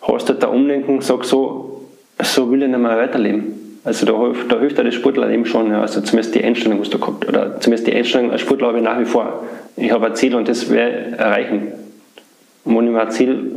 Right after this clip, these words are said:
vor die Augen setze oder was, dann habe ich es. Ich bin nach wie vor auf dem Weg, um aus mir einen guten Menschen zu machen. Oder zumindest,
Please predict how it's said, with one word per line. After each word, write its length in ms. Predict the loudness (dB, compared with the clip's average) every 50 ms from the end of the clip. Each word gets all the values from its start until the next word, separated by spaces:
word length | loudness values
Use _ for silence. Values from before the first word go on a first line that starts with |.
| -8 -8 -8
vor 220 | -4 -2 0 0
die 100 | 2 2
Augen 240 | 2 2 2 0 0
setze 300 | 0 0 0 0 2 2
oder 120 | 2 2 2
was, 160 | 0 0 0
dann 360 | 0 0 2 2 0 0 -2 -4 -8 -8 -10 -10 -12 -12 -14 -14 -14 -14 -14 -14 -14 -12 -8
habe 240 | -4 -2 0 0 0
ich 80 | 0 0
es. 60 | 0
Ich 80 | 0 2
bin 140 | 2 2 2
nach 180 | 2 2 0
wie 60 | 0 0
vor 160 | 0 0 0
auf 80 | 0
dem 100 | 0 2
Weg, 240 | 2 2 0 0 -2 -4 -6 -8 -10 -12 -12 -4
um 580 | 0 2 2 4 4 2 0 0 -2 -2 0
aus 240 | 0 0 0 2 2
mir 300 | 2 4 4 2 2 0
einen 120 | 0 2
guten 180 | 0 0 2 2
Menschen 260 | 2 2 2 0 0
zu 100 | 0 2
machen. 200 | 2 2 2 2 2
Oder 220 | 2 2 2 2
zumindest, 340 | 2 2 2 2 0 -4